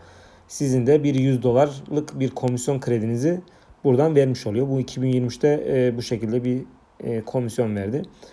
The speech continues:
Şimdi burada birinci adımda arkadaşlarınızla, arkadaşlarınızla referans bağlantınızı paylaşın. İkinci adımda arkadaşlarınızı kaydolma ve elli dolardan fazla yatırma işlemi yapmaya davet edin diyor. Yani sizin her kaydettiğiniz kişi minimum elli dolarlık, e,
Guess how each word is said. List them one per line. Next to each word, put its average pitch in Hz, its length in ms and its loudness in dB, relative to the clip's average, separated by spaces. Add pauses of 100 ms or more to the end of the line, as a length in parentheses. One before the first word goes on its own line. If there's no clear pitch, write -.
(300)
Şimdi 160 200 -6
burada 170 240 4
birinci 170 280 6
adımda 156 460 4
arkadaşlarınızla, 147 840 2
arkadaşlarınızla 139 640 0
referans 135 440 2
bağlantınızı 123 560 2
paylaşın. 123 480 0
İkinci 135 320 0
adımda 123 260 2
arkadaşlarınızı 120 580 -2
kaydolma 131 480 0
ve 143 80 2
elli 127 380 -2
dolardan 127 400 2
fazla 135 440 -2 (480)
yatırma 135 500 2
işlemi 139 360 -4
yapmaya 135 420 0
davet 131 320 4
edin 101 200 -6
diyor. 120 120 -2
Yani 131 260 0
sizin 139 320 -6
her 147 240 0
kaydettiğiniz 131 640 -2
kişi 160 260 -8 (480)
minimum 151 320 0
elli 143 240 0
dolarlık, 135 500 4 (160)
e, 120 420 0